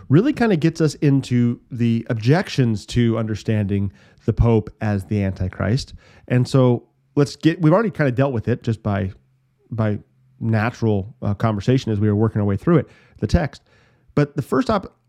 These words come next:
objection or opposition to the i-, idea that the Pope is the Antichrist is that in,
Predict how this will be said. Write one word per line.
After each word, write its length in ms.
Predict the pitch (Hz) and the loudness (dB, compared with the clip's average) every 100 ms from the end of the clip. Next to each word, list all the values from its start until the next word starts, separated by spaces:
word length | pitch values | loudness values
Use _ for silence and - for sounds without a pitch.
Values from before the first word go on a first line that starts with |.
| _ | _
objection 560 | 143 120 165 202 - 98 | -6 0 0 0 -6 -2
or 180 | 107 113 | -2 -2
opposition 520 | 147 147 135 165 135 117 | -2 0 0 0 -2 -2
to 260 | - 127 | 0 2
the 120 | 117 | 2
i-, 140 | 117 117 | 0 -2
idea 320 | 123 113 123 | -4 0 0
that 140 | 113 | 0
the 40 | 113 | -2
Pope 240 | - 127 | -2 -2
is 60 | 104 | 0
the 120 | 110 | 0
Antichrist 440 | 123 120 113 104 - | 0 0 0 -2 0
is 200 | 127 113 | -2 2
that 240 | 120 113 _ _ _ _ _ | 0 -2 _ _ _ _ _
in, 120 | 135 | -4